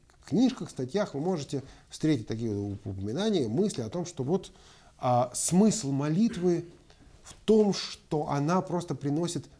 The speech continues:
душевное облегчение, психическое, психо-, психическое облегчение. А вот насчет «Дошло до Бога» — это просто, значит, такие,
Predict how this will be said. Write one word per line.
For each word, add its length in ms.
душевное 720
облегчение, 800
психическое, 840
психо-, 340
психическое 540
облегчение. 560
А 140
вот 240
насчет 300
«Дошло 320
до 80
Бога» — 320
это 160
просто, 540
значит, 300
такие, 500